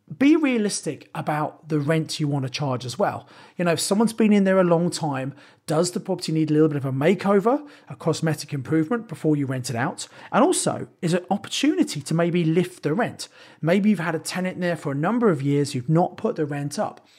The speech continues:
So before you rent the property out, always good to check what's the local supply and demand right now, and maybe you can actually increase the amount of rent you can achieve from the property. Now, because the property might need a little bit of work before it's ready to rent out again,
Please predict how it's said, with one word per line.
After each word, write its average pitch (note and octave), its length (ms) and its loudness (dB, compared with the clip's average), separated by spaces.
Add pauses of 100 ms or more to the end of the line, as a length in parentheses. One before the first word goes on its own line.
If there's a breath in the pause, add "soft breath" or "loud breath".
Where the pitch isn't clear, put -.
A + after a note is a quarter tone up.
(120)
So - 160 -4
before A#3+ 500 -2
you A#3+ 140 2
rent G3 240 -2
the - 80 -12
property D3+ 380 -6
out, B2+ 140 -6
always B3+ 200 0
good - 200 -4
to F3 60 -12
check - 440 -6 (240 loud breath)
what's F#3 340 0
the A3+ 160 -4
local G3+ 480 2
supply E3+ 480 -4
and D#3 80 -4
demand C#3 400 -6 (220)
right D3+ 260 -2
now, E3+ 420 -2 (200 loud breath)
and E3+ 240 0
maybe E3+ 520 0 (160 loud breath)
you E3+ 120 -2
can F3 120 2
actually D#3+ 380 -8
increase G#3+ 540 -2
the G#3 100 -2
amount E3+ 260 -2
of D3 160 -8
rent F3 280 -6 (240 soft breath)
you E3 120 -4
can D#3 140 -4
achieve D#3 400 -4
from B2+ 140 -10
the B2 80 -8
property. - 500 -6 (460 loud breath)
Now, F3+ 260 -2
because D4+ 380 0
the B3 80 -4
property G#3 260 -2
might F3+ 240 0
need E3+ 140 -4
a D3+ 60 -2
little E3+ 360 2
bit G3+ 140 2
of F3 160 0
work F#3 300 -4
before C3 220 -8
it's C3 160 -10
ready D3+ 140 0
to D3+ 140 -8
rent B2+ 260 -4
out A#2+ 140 -6
again, C3+ 400 -4